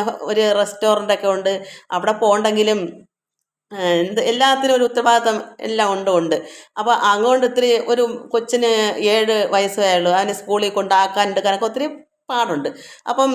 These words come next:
ഇതിൻ്റെ ഇടയ്ക്കൂടെ ആഹാരം കഴിപ്പൊന്നും കാണത്തില്ല. അതുകൊണ്ട് എല്ലാ കാര്യങ്ങൾക്കും ഒരു ഓർമ്മപ്പെടുത്തലിന് ഒരു തള്ളേ മാറിപ്പോകുന്ന കണക്ക് ഒരാളവിടെ ഉണ്ട്. രാവിലെ വന്ന് വൈകിട്ടേ പോകുള്ളൂ. അതുവരെ അത്ര സന്തോഷം കൊടുക്കാത്ത കാര്യം എന്താണ്? എന്താ കാര്യം? ആ കുട്ടിക്ക് ചിലപ്പോൾ അവിടെ നിന്ന് പോകേണ്ടത്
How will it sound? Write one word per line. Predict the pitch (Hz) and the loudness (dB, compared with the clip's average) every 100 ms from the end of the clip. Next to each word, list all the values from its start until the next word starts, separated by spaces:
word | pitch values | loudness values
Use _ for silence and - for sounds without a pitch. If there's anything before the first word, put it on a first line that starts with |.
| 240 | -2
ഇതിൻ്റെ | 240 247 302 302 | -4 -2 0 2
ഇടയ്ക്കൂടെ | 247 247 240 240 | 2 2 2 4
ആഹാരം | 220 233 254 254 | 4 2 2 2
കഴിപ്പൊന്നും | 220 208 208 202 185 | 2 0 0 -2 -2
കാണത്തില്ല. | 165 160 160 156 156 156 | -2 0 -2 -4 -4 -2
അതുകൊണ്ട് | 202 240 247 | 0 2 0
എല്ലാ | 202 170 226 262 330 | -2 0 2 0 0
കാര്യങ്ങൾക്കും | 190 165 175 196 196 196 | 2 2 2 0 -2 -2
ഒരു | 185 175 | 0 2
ഓർമ്മപ്പെടുത്തലിന് | 156 190 226 220 202 196 185 180 - - | 2 2 0 -4 -4 -2 -2 -4 -8 -14
ഒരു | 190 180 | -14 -2
തള്ളേ | 190 180 202 220 | 0 2 2 2
മാറിപ്പോകുന്ന | 208 185 185 196 196 190 196 196 | 2 2 2 0 -2 -2 0 0
കണക്ക് | 185 185 | 0 0
ഒരാളവിടെ | 185 175 175 170 165 | 2 2 2 2 0
ഉണ്ട്. | 147 147 143 - _ _ - | 0 -2 -6 -14 _ _ -4
രാവിലെ | 190 196 190 | 0 0 0
വന്ന് | 190 | 0
വൈകിട്ടേ | 180 180 180 180 | 2 2 2 2
പോകുള്ളൂ. | 165 165 | 2 2
അതുവരെ | 175 185 180 | 2 2 0
അത്ര | 175 226 247 | 0 -2 0
സന്തോഷം | 226 180 190 214 190 | 0 0 0 -2 -2
കൊടുക്കാത്ത | 175 175 208 214 | -2 -2 -4 -4
കാര്യം | 190 131 147 247 | -4 -2 -2 -2
എന്താണ്? | 277 220 135 131 170 240 | 0 -2 -2 -10 -16 -10
എന്താ | 277 294 196 | -8 -4 -6
കാര്യം? | 170 131 131 113 - _ _ _ _ _ _ _ _ - | -6 -8 -8 -10 -14 _ _ _ _ _ _ _ _ -8
ആ | 247 339 | -4 -2
കുട്ടിക്ക് | 339 285 339 320 | -2 -4 -2 0
ചിലപ്പോൾ | 320 302 | 2 2
അവിടെ | 294 | 2
നിന്ന് | 302 | -2
പോകേണ്ടത് | 294 269 277 294 | 0 2 2 0